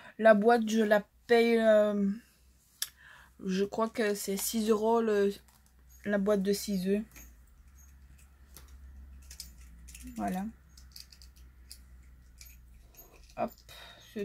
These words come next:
tof-là, il se casse complet. Désolée de ne pas ouvrir devant, mais il se casse complètement. Le petit, avec son petit seau,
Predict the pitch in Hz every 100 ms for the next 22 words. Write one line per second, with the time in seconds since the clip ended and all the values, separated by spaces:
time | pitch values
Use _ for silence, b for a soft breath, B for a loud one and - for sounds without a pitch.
0 | - - 220 - 277 277 202 202 233 -
1 | - - 233 226 233 - B B B B
2 | B 226 233 247 247 233 226 214 214 214
3 | 214 262 330 233 214 220 208 226 240 -
4 | 226 220 208 233 233 311 - - - _
5 | B B B B B _ - 262 277 269
6 | - 262 254 254 - - - 240 247 247
7 | 240 240 247 B B - 214 - 220 226
8 | 208 - 233 - 220 220 220 233